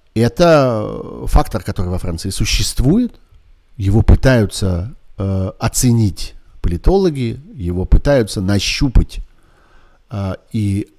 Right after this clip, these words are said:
обсчитать социологи.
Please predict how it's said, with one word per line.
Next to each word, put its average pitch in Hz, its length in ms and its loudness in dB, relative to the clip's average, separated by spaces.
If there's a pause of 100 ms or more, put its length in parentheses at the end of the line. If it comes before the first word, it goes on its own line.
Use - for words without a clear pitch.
обсчитать - 920 0 (640)
социологи. 120 800 -2